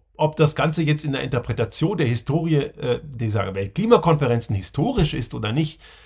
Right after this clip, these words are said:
das interessiert die Natur ziemlich gar nicht. Die Natur, die zeigt uns den Mittelfinger. Und das ist genau das Problem, was wir hier wieder haben. Wir haben nämlich einen Beschluss, der natürlich ein Schritt nach vorne ist, aber eben bei weitem nicht das,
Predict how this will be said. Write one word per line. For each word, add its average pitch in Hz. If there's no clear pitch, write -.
das -
interessiert 135
die 120
Natur 175
ziemlich 98
gar 110
nicht. -
Die 127
Natur, 220
die 156
zeigt 117
uns 110
den 110
Mittelfinger. 98
Und 147
das 190
ist 226
genau 175
das 156
Problem, 143
was 147
wir 135
hier 123
wieder 120
haben. 101
Wir 98
haben 180
nämlich 180
einen 123
Beschluss, 127
der 127
natürlich 151
ein 139
Schritt -
nach 98
vorne 95
ist, -
aber 131
eben 147
bei 107
weitem 165
nicht 107
das, -